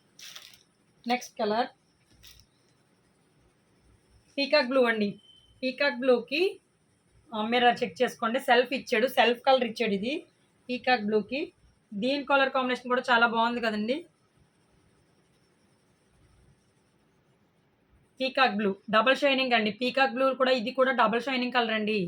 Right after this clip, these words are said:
సెల్ఫ్ కలర్. నెక్స్ట్ కలర్ లక్స్ గ్రీన్ అండి, ప్యారెట్ గ్రీన్, ప్యారెట్ గ్రీన్.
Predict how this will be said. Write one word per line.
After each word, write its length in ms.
సెల్ఫ్ 300
కలర్. 320
నెక్స్ట్ 260
కలర్ 320
లక్స్ 280
గ్రీన్ 260
అండి, 220
ప్యారెట్ 300
గ్రీన్, 220
ప్యారెట్ 260
గ్రీన్. 240